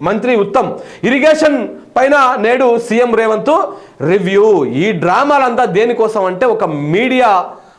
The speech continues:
అటెన్షన్ గ్రాబ్ చేయడం కోసము. ఒకవేళ వీళ్ళకు నిజంగా దమ్మే ఉంటే, ఒకవేళ వీళ్ళకు నిజంగా ధైర్యమే ఉంటే, ఇదే కాళేశ్వరం మీద సీబీఐ విచారణకు ఆదేశించాలి, సీబీఐ విచారణ చేయమని చెప్పేసి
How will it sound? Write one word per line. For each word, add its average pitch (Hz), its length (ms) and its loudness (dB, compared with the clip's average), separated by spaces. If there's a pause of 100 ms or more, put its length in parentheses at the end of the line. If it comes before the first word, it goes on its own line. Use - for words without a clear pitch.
(120)
అటెన్షన్ 240 520 -2
గ్రాబ్ 190 260 0
చేయడం 160 200 -2
కోసము. 147 560 -4 (220)
ఒకవేళ 254 580 2
వీళ్ళకు 285 260 0
నిజంగా 262 420 2
దమ్మే 220 420 0
ఉంటే, 220 680 0 (280)
ఒకవేళ 269 460 4
వీళ్ళకు 285 320 0
నిజంగా 277 840 2
ధైర్యమే 285 480 2
ఉంటే, 226 680 0 (180)
ఇదే 269 240 4
కాళేశ్వరం 247 720 0
మీద 190 140 2
సీబీఐ 269 680 0
విచారణకు 190 760 -2 (200)
ఆదేశించాలి, 208 680 0
సీబీఐ 277 480 0
విచారణ 262 380 0
చేయమని 220 420 0
చెప్పేసి 175 580 -2